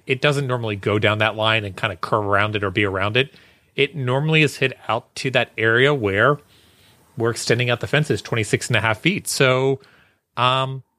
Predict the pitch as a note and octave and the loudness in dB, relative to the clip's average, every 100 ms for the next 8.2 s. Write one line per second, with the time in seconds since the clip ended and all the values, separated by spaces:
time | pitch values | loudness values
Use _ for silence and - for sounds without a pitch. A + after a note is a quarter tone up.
0 | _ C#3 B2+ B2 F#2 - E2 _ C3 A2+ | _ -4 -2 -6 -8 -14 -20 _ -10 -8
1 | G#2 G2 B2+ D3 - _ _ - E3+ G#3 | -6 -2 0 -2 -8 _ _ -2 0 0
2 | G3+ E3+ C#3 C3+ B2 - A#2+ A#2 A#2+ - | -2 -4 -4 -2 -2 0 -2 -2 -8 -12
3 | - A#2+ A#2+ A#2+ A#2+ A2+ - - B2 A#2+ | -6 0 2 2 -2 -8 -16 -2 -2 0
4 | B2+ - C3 D#3+ C#3+ D#3 C#3 C3+ B2+ B2 | -4 -2 0 0 0 -2 0 -2 -4 -6
5 | C3+ B2 B2 - A#2 A#2 A#2 A#2+ A#2 A2+ | -8 -4 -6 -4 -6 -4 -2 -2 -4 -4
6 | G#2 A2 A#2+ A#2 G#2 A2+ A#2 A2+ - A2+ | -2 -2 -2 -2 -2 -4 -6 -6 -8 -8
7 | G#2 G2+ G2+ A2 A2 G#2 B2+ A2+ - A2+ | -8 -6 -4 -2 -2 -4 -8 -4 0 0
8 | C3 - | 0 -6